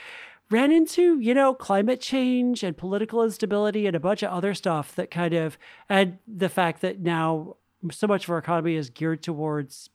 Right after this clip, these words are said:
stuff that makes a tiny handful of people rich and leaves everybody else behind.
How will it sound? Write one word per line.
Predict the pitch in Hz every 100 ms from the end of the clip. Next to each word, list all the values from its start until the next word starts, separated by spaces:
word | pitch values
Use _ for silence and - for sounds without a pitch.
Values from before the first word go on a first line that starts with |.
| _
stuff | - - 190 180 -
that | 175 -
makes | 165 160 -
a | 185
tiny | 175 180
handful | 151 170 151 156
of |
people | 151 165 165
rich | 143 147 151 - - - - -
and | 185
leaves | 175 165
everybody | 175 151 160
else | 156 143
behind. | - - 294 240 202